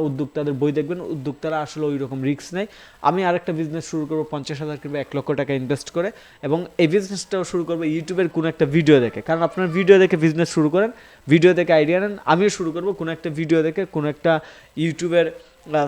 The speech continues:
সাজেশন, যারা ভিডিও বানায় যে, আহ, এই বিজনেস করেন, ওই বিজনেস করেন, সেরা বিজনেস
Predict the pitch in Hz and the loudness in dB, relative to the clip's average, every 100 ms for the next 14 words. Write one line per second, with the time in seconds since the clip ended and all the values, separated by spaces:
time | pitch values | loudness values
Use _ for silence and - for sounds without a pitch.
0 | - 175 165 - 147 139 143 147 135 160 | 2 2 2 -2 -4 -2 0 2 2 4
1 | 156 143 143 135 135 131 127 - - - | 4 4 0 0 0 0 0 -8 -20 -12
2 | - 120 117 190 165 165 151 165 - 151 | -4 -2 2 6 6 6 2 -4 -2 2
3 | 151 156 156 156 160 143 165 156 143 135 | 4 2 0 -2 -4 2 6 6 4 0
4 | 147 | -4